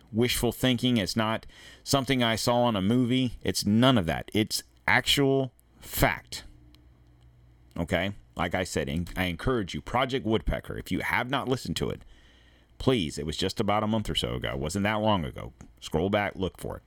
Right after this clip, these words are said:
If you saw it and saw Project Woodpecker, "Why do I care about Woody Woodpecker? I don't give it." Trust me, trust me, trust me. But I got two more things, and I'm gonna close it out. So this was Biden the other day when he was in Florida,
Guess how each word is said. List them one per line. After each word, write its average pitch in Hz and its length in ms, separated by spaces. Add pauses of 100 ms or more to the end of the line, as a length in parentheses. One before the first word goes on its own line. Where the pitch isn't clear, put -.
(880)
If 82 140
you 92 160
saw 110 320
it 113 60
and 85 100
saw 85 140
Project 90 340
Woodpecker, 104 340
"Why 98 140
do 110 60
I 107 80
care 107 160
about 104 180
Woody 107 160
Woodpecker? 90 420
I 90 120
don't 90 80
give 85 140
it." - 60 (280)
Trust 135 320
me, 143 160 (420)
trust - 320
me, 55 140 (760)
trust - 300
me. - 100 (1800)
But 139 220 (840)
I 123 100
got 123 180
two 160 120
more 151 120
things, 101 300
and 95 160
I'm 95 60
gonna 92 80
close 95 240
it 85 80
out. 71 200
So 104 120
this 135 200
was 131 160
Biden 76 460 (200)
the 80 80
other 85 160
day 67 320 (920)
when 90 160
he 104 220
was 95 240
in 90 200
Florida, 80 420